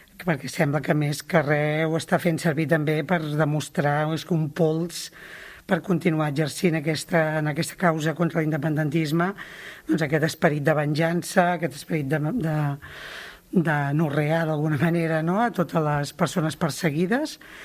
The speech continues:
I, per tant, hi ha d'haver una fermesa de la Generalitat, del govern, en fer costat a les víctimes i, i hem lamentat, no?, aquesta, aquest moment dubitatiu en què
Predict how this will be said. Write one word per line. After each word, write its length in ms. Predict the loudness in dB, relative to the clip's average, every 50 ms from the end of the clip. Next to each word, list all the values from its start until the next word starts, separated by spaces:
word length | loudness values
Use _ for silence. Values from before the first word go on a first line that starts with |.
| -18 -18 -18 -18 -20 -6 0 2
I, 140 | 2 2 2 2 2
per 140 | 2 2 4
tant, 220 | 2 2 2 2 0 0 0
hi 120 | 0 0
ha 40 | 0 0
d'haver 180 | 0 0 0 0
una 220 | 0 0 0 -2
fermesa 680 | -2 -4 -6 -2 0 2 2 4 2 0 0 0 0 0
de 80 | 0 0
la 140 | 0 0 0
Generalitat, 600 | 0 0 0 0 0 -2 0 2 2 2 2 2 0
del 100 | -2 0
govern, 460 | 0 0 0 0 0 2 2 2 0 -2 -2 -8 -20 -20 -20 -18 -4 0 0
en 80 | 0 0
fer 220 | 2 2 2 2 2
costat 680 | 2 0 0 -2 -2 0 2 4 4 2 0 -4 -10 -8
a 160 | -4 -2 0 0
les 180 | 0 0 0 0
víctimes 680 | 0 -2 -2 0 0 0 0 0 0 -2 -4 -8 -14 -18 -20 -20 -20 -20 -20 -20 -20 -12 -4 0
i, 140 | 2 2 2 2 0
i 400 | 0 -2 -2 -2 -2 0 0 0 0 -2 -4 -6 -8 -10 -12 -14 -14 -14 -18 -20 -20 -20 -20 -16 -12
hem 360 | -8 -4 -2 0 2 2 4
lamentat, 600 | 4 2 2 2 0 0 2 6 6 6 6 6 4
no?, 160 | 2 4 4 2
aquesta, 540 | 2 2 2 0 0 -2 -2 0 2 2 4 2 2 0 0 -2 -2 -6 -8 -14 -18 -18 -18 0
aquest 200 | 4 4 4 4
moment 260 | 4 2 2 2 2 2
dubitatiu 680 | 0 0 0 0 0 0 0 2 4 4 4 4 2 0
en 80 | 0 0
què 140 | 0 0 2